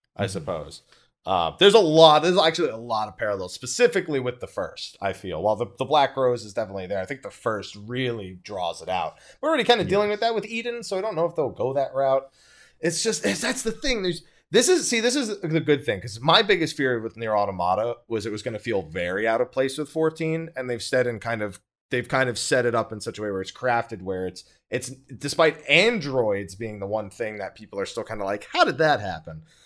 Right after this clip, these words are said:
Speaker 2: Mm-hmm.
Speaker 1: Um, everything else is kind of shaping up to be so similar that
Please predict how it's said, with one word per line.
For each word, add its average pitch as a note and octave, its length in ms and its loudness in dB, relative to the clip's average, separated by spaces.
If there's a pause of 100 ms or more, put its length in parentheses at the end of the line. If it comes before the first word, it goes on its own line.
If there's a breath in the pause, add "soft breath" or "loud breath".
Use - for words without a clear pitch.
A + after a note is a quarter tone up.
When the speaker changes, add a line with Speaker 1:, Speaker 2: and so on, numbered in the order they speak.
(340 soft breath)
Speaker 2:
Mm-hmm. F2+ 40 -2 (420)
Speaker 1:
Um, D#2 140 -14 (440)
everything F3+ 380 4
else D#3+ 240 6
is C#3 120 -8
kind C3+ 140 -2
of A#2 60 -6
shaping B2+ 400 -2
up A#2 140 -4
to A2 60 -20
be A2 120 -10
so C3 180 -2
similar B2+ 560 -2
that A2 360 -4